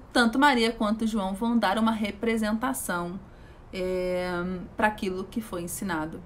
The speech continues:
E essa representação, ela também varia. Ainda que você tenha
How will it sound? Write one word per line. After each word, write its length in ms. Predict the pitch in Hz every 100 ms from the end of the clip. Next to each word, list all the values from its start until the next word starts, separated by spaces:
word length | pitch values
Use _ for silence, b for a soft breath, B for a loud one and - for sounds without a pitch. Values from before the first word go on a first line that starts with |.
| - - B B 214 -
E 160 | 247
essa 240 | 247 262 269
representação, 920 | 254 247 220 220 220 226 - 196 196 -
ela 200 | 220 220
também 280 | 220 226 214
varia. 540 | 220 214 196 175 - - - - B B B
Ainda 420 | - 202 254 311
que 140 | 302 254
você 240 | 247 247
tenha 460 | 226 226 220 208